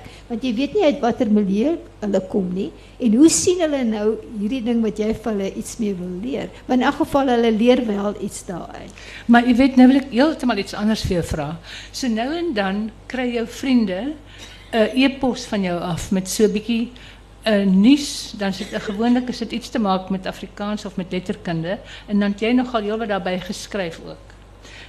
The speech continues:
Speaker 2: Is dit deel van jou liefde vir die taal? Hoekom doen jy dit?
Speaker 1: Eh, wel, is gewoonlik 'n passie vir die onderwerp.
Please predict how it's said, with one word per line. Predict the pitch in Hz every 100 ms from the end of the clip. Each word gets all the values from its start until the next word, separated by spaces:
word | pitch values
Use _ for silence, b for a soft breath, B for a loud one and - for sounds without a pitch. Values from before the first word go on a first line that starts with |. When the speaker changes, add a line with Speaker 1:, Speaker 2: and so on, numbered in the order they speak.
| -
Speaker 2:
Is | 226
dit | 262 226
deel | 247 285
van | 254 277 240
jou | 220
liefde | 208 247 - 285
vir | - 220
die | 214 -
taal? | 269 269 269
Hoekom | 220 - 277
doen | 247 208
jy | 170
dit? | 151 - - - - - - - - - B B B B -
Speaker 1:
Eh, | 277 254
wel, | 285
is | 320 311
gewoonlik | 302 240 294 523 - -
'n | 214 - -
passie | 294 285 285
vir | -
die | 233 202
onderwerp. | 226 233 233 214 190 -